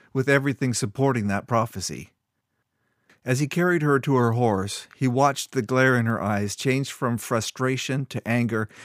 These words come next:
and then edge toward hate, only to have it swing back the other way. By the time he hefted her up to the saddle, she was laughing.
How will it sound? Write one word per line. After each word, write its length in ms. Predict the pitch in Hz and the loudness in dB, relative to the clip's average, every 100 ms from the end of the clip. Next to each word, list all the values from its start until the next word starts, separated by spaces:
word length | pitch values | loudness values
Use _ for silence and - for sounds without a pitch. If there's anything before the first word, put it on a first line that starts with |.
| - | -6
and 160 | 123 120 | -2 2
then 200 | 120 113 | 2 2
edge 340 | 127 131 113 - | 0 0 0 -4
toward 400 | 113 113 104 98 | -2 0 0 0
hate, 420 | 127 101 76 - - | -2 -2 -6 -16 -6
only 280 | 135 147 135 | 2 2 2
to 120 | 131 | 0
have 240 | 120 127 113 | 0 0 -2
it 80 | |
swing 340 | - 127 127 104 | -6 -2 0 2
back 300 | 117 110 - | 0 0 -4
the 140 | 104 | -4
other 200 | 101 101 | -4 -2
way. 440 | 98 92 76 - - _ _ _ _ _ _ _ _ _ _ | -2 -2 -4 -8 -18 _ _ _ _ _ _ _ _ _ _
By 120 | - 117 | -2 -2
the 100 | 113 | -2
time 320 | 151 165 156 | 0 0 2
he 160 | 139 | 2
hefted 340 | 123 139 - 113 | 2 0 -4 -4
her 180 | 113 107 | 0 0
up 120 | - | -2
to 100 | 117 | -10
the 100 | 101 | -6
saddle, 440 | - 110 101 95 | 0 2 2 -2
she 160 | 98 123 | -4 -4
was 240 | 107 98 | -4 -4
laughing. 560 | 110 113 113 82 78 | 0 0 0 -6 -10